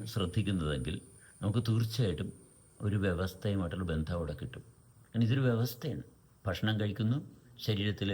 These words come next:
ഭക്ഷണം ദഹിപ്പിക്കുന്നു, ദഹിച്ചതിന് ശേഷം നമുക്ക് പവർ കിട്ടുന്നു. പക്ഷേ ഈ നമ്മളിത് എന്തിനു വേണ്ടി ചെലവാക്കുന്നു? ഈ ഊർജം കൊണ്ട് നമ്മൾ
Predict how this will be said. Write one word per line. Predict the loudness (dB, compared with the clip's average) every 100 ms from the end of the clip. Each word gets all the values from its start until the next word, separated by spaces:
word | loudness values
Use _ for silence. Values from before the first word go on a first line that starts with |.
| -2 -2
ഭക്ഷണം | -4 0 0
ദഹിപ്പിക്കുന്നു, | 0 0 2 2 4 4 2 0 -16 -20 -4
ദഹിച്ചതിന് | 4 6 6 4 2 2 2
ശേഷം | 0 0 -4 0
നമുക്ക് | 2 2 -2 -6 -12 -20 -20 -6
പവർ | 0 2 4
കിട്ടുന്നു. | 2 0 -2 -4 -6 -12 -20 _ -20 -20 _ -20 -20 -20 -20 -20
പക്ഷേ | -2 6
ഈ | 8
നമ്മളിത് | 8 8 6 6 6
എന്തിനു | 6 6 4
വേണ്ടി | 4 2
ചെലവാക്കുന്നു? | 4 6 6 4 4 2 0 -12 -12 2
ഈ | 4
ഊർജം | 6 6 4 2
കൊണ്ട് | 4 4 4
നമ്മൾ | 2 2